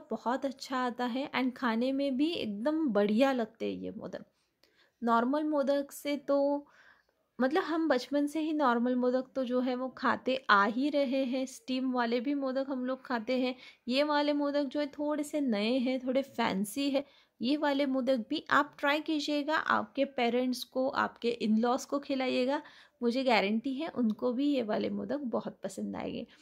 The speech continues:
तो चलिए मोदक को जो है मैं आपको अभी अंदर से कट करके दिखाती हूँ किस तरीके से हमारी रसमलाई जो है ना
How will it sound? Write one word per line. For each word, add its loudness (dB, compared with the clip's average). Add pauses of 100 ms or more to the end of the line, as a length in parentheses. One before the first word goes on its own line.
(180)
तो -6
चलिए 2
मोदक 4
को 0
जो 0
है 2
मैं 2
आपको 0
अभी 2
अंदर 2
से 0
कट 2
करके -4
दिखाती -4
हूँ -2
किस -4
तरीके -2
से -4
हमारी 2
रसमलाई 0
जो 0
है 0
ना -4